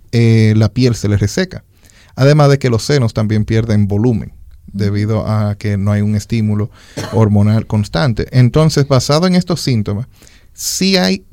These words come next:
tratamientos hormonales que se indican en ciertas situaciones para mejorar la transición,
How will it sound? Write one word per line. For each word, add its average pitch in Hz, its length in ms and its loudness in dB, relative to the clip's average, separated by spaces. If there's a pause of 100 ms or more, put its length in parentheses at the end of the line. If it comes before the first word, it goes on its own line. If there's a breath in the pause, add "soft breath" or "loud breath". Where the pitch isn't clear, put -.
(100)
tratamientos 131 1120 -2
hormonales 143 680 -2
que 120 160 -4
se - 80 -6
indican 131 420 -2
en 117 80 0
ciertas 135 340 -2
situaciones 127 480 -6 (200)
para 127 360 0 (360 soft breath)
mejorar 131 600 0
la 156 140 -2
transición, 107 760 -4